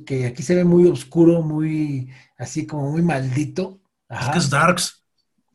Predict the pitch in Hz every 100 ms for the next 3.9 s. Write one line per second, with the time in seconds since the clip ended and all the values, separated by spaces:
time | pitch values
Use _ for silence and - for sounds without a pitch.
0 | _ - 135 170 180 175 180 185 180 190
1 | 190 - - 160 185 190 196 196 - 175
2 | 170 175 175 175 185 175 180 175 165 185
3 | - 190 175 151 151 185 185 - -